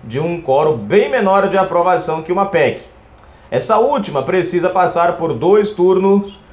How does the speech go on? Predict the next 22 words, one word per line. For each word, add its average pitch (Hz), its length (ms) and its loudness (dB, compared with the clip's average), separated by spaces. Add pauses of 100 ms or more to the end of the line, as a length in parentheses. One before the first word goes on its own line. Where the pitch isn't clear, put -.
(180)
de 127 140 -6
votação 180 640 0
em 175 140 -2
cada, 123 560 -2 (360)
em 165 200 -10
cada 180 300 2
casa 139 580 0 (1900)
e 165 140 -2
alcançar 214 720 2
no 247 120 -2
mínimo 196 420 2
trezentos 180 680 0
e 165 40 -2
oito 156 240 0
votos 135 460 0
de 117 80 -8
deputados 165 720 0
e 180 60 -2
quarenta 190 500 0
e 196 40 0
nove 165 340 0
senadores. 160 1160 -2